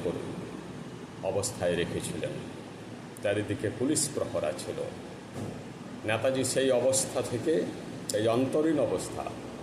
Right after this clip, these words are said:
অর্থাৎ ব্রিটিশরা কিছু দোষ খুঁজে পায়নি, কিন্তু যাতে এই লোকটা যাতে আন্দোলন করতে না পারে, মিটিং, মিটিং মিছিল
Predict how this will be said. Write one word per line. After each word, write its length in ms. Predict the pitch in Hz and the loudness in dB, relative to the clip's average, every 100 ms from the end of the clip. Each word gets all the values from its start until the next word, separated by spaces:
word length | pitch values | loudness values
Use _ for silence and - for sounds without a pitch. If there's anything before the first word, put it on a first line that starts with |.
| - - - - - - - - - - - | -10 -10 -10 -10 -8 -8 -8 -10 -10 -12 -6
অর্থাৎ 240 | 107 120 | 0 2
ব্রিটিশরা 460 | 113 120 165 - 170 | 2 2 2 4 2
কিছু 300 | - 160 160 | 2 0 2
দোষ 260 | 131 147 - - | 4 4 4 2
খুঁজে 180 | 175 156 | 2 4
পায়নি, 320 | 117 92 98 131 | 4 4 4 2
কিন্তু 240 | 135 117 123 | 0 0 2
যাতে 260 | 127 135 | 2 4
এই 140 | 151 135 | 4 4
লোকটা 360 | 135 110 165 | 2 2 0
যাতে 200 | 156 156 | 0 2
আন্দোলন 440 | 123 127 127 156 175 | 4 4 4 4 4
করতে 280 | 160 139 139 | 0 2 2
না 120 | 120 | 4
পারে, 240 | 107 131 | 4 4
মিটিং, 280 | 135 131 165 | 4 4 2
মিটিং 460 | 165 147 131 123 160 | 2 4 2 4 4
মিছিল 440 | 175 165 - 135 | 6 4 2 0